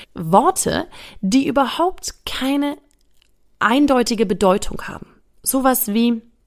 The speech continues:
„Ich möchte gerne Erfolg haben.“ Okay. Was ist für dich Erfolg? Wenn ich von Erfolg rede, dann mein, mein ich was ganz anderes wahrscheinlich, als wenn du von Erfolg redest.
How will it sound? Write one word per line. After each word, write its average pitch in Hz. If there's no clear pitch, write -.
„Ich 220
möchte 240
gerne 196
Erfolg 220
haben.“ -
Okay. -
Was 180
ist -
für -
dich 180
Erfolg? 226
Wenn 214
ich 330
von 370
Erfolg 294
rede, -
dann 196
mein, 190
mein 190
ich -
was -
ganz 370
anderes 196
wahrscheinlich, 175
als 214
wenn 277
du 370
von 403
Erfolg -
redest. -